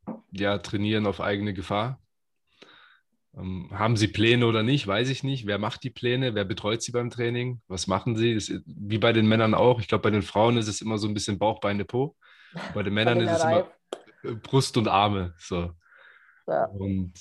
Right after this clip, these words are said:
Speaker 1: dann ist halt immer die Frage, was trainieren die? Trainieren sie das, was sie sollen? Oder wie trainieren sie auch? Und wie ist die Ausführung und so weiter?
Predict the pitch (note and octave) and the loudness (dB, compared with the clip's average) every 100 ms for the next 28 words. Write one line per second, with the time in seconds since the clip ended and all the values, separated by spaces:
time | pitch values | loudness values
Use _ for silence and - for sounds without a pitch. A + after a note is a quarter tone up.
0 | - _ - G2 G2 G2+ G#2 G2+ G2 G#2 | -20 _ 0 2 2 2 2 0 2 2
1 | G#2 G2+ G#2 G#2+ - A2 G#2+ A#2+ A#2 G2 | 2 2 0 -2 -2 0 2 2 0 -2
2 | G2+ G#2 G#2+ G2+ G#2 - G2+ - F#2 G2 | -2 -2 -4 -4 -6 -6 -4 -2 0 2
3 | A2 B2 A2+ G2+ G2 F2+ F2+ F2+ G2+ A2+ | 2 2 0 -2 -2 -2 -6 -6 -4 0
4 | B2 A2+ A#2 A2 A2+ G#2 A2 A2 - F2 | 2 4 4 2 2 0 -2 -6 -10 -10
5 | F2 F#2+ F2 F#2 F#2 G#2 - G2+ G#2 G2 | -6 -4 -2 0 2 0 -2 -4 -2 -4
6 | F#2+ - F#2+ F#2+ F#2+ | -6 -4 -2 0 -2